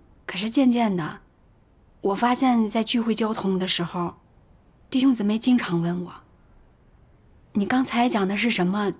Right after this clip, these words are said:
再说一遍，我听不懂。”一次两次我还觉得没什么，可听到弟兄姊妹经常这样说，我就怕他们小看我，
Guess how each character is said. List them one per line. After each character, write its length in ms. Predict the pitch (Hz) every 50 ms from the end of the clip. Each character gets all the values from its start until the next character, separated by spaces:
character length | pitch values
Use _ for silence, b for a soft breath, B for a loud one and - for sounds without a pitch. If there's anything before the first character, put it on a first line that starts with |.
| - - -
再 120 | - - 233
说 320 | - - - - 220 220
一 140 | 208 185 175
遍， 240 | 180 180 180 180 - - _ _ _ _ _
我 100 | - 202
听 220 | 196 - - 247 226
不 80 | 254
懂。” 240 | - - - - 339 - - _ _ _ _ _ _ _ _ _ _ _ _ - - _ - _ _ _ _ - - - _ - - _ _ - - _ _ _
一 160 | - 240 277
次 180 | 277 - - 294
两 280 | 254 214 185 175 - -
次 440 | - - 233 220 208 190 185 - - - _ _ - -
我 60 | 202
还 140 | 165 - 214
觉 160 | 208 214 214
得 80 | 226
没 180 | 190 170 170 180
什 160 | 202 - 170
么， 220 | 160 175 185 190 - - _ _ _ - _ _ _ - - _ _ _ _ _ _ _ _ _ _ _ _ _ _ _ _
可 100 | - -
听 220 | 285 - - 294 285
到 120 | 277 269
弟 140 | 247 269 254
兄 160 | 254 262 254
姊 100 | 233 226
妹 160 | 214 233 233
经 240 | 226 - - 277 277
常 240 | 269 233 208 190 185
这 140 | 190 196 196
样 180 | 196 185 175
说， 300 | 175 - - 160 156 - - _ _ _ _ _ _ _ _ _ _ - - - - _ _ - - - _ _ _ _
我 120 | - 196
就 140 | 196 - 233
怕 160 | 226 - 220
他 100 | - -
们 140 | 208 208 202
小 180 | - - 185 160
看 320 | - - - 214 202 196
我， 280 | 180 - - 127 143